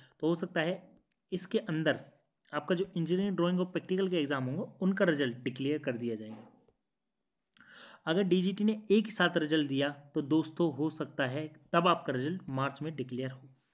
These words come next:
लेकिन दोस्तों ये कन्फर्म नहीं है कि आपका रिजल्ट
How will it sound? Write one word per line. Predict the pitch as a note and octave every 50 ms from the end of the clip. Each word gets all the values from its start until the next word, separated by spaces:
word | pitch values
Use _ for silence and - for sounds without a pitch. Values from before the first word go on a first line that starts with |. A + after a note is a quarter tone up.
| _ - _ _ _
लेकिन | - D#3+ E3 G3 F#3 F3
दोस्तों | F#3 F3 F3+ G3
ये | F#3+ F3+
कन्फर्म | - E3 D#3+ - E3+ E3
नहीं | D3+ D3 C#3+ D#3+ F3 F3
है | D#3+ D#3 E3+ F3+ - - _ _ _ _ _ _ _ _ _
कि | -
आपका | D#3+ D#3 - - D3+
रिजल्ट | D#3 D3 D3 D#3+ D#3+ D#3+ E3+